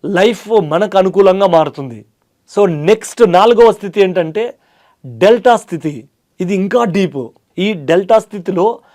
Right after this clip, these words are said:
మన బ్రెయిన్ వేవ్ తరంగాలు almost జీరో పాయింట్ ఫైవ్ నుంచి నాలుగు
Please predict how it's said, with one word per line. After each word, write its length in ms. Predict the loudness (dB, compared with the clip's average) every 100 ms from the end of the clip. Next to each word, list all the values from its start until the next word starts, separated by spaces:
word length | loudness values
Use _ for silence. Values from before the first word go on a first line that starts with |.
| _ -2
మన 160 | 0
బ్రెయిన్ 380 | 0 0 0 2
వేవ్ 240 | 4 4 4
తరంగాలు 600 | 2 4 2 4 0 -4 _ _ _ -2 0
almost 400 | 2 2 0 -4
జీరో 380 | -10 -4 4 4
పాయింట్ 380 | 4 2 0 -2
ఫైవ్ 320 | 0 2 4
నుంచి 460 | 2 -2 -4 -6 -6 _ _ _ _ _ _ _ -12
నాలుగు 480 | 2 4 6 4